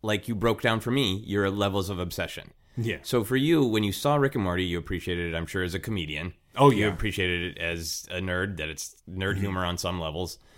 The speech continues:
Speaker 1: Did you make a conscious decision to go,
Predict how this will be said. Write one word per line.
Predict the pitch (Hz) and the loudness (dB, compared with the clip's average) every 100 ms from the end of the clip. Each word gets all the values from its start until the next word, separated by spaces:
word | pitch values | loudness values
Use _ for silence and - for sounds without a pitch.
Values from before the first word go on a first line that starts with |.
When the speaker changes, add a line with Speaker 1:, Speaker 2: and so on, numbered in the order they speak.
| - - 117 | -20 -20 -12
Speaker 1:
Did | 107 127 | -4 0
you | 139 | 2
make | 139 131 | 2 0
a | |
conscious | 104 - 143 135 123 | -6 0 0 0 -4
decision | 117 - 147 117 92 | -6 2 2 2 -2
to | 95 | 0
go, | 95 92 92 | 0 0 -2